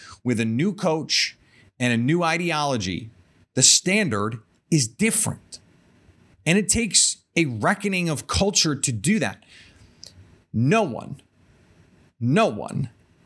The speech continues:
grows up. No ten-year-old is throwing the ball around in the backyard going, "God, I hope I'm, I hope I'm the third guy outside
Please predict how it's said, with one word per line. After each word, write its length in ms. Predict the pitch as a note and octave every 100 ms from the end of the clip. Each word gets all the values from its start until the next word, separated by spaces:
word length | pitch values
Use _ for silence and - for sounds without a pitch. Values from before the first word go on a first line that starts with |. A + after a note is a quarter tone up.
| _ _ G#2+
grows 420 | A#2+ C#3 E3+ D3+
up. 280 | C#3 - - - _ _ _ _ _ _ _ - - _
No 220 | A#2+ G3+
ten-year-old 880 | F#3+ - F3+ G3 C3+ G2+ G1+ - - G2 - - - - - F#2+ -
is 220 | C#3 C3
throwing 300 | D3+ D3+ F3
the 60 | F3+
ball 280 | D3 C#3 C#3
around 260 | C3 B2
in 80 | B2
the 60 | A#2
backyard 540 | A#2 A2+ A#2+ G#2+ G2+
going, 380 | G2+ G2 F#2+ E2 _ _ _ _ _
"God, 240 | G2+ G#2
I 60 | F2+
hope 200 | F#2+ F2
I'm, 300 | F#2 F2+ F2+
I 120 | - G2+
hope 300 | - A#2+ A2
I'm 340 | G2+ F#2+ F2+
the 120 | G#2+
third 480 | - - B2+ B2+ G#2+
guy 260 | A2+ G#2+ G#2+
outside 720 | A2 G#2+ - A2 G2+ G2 F2+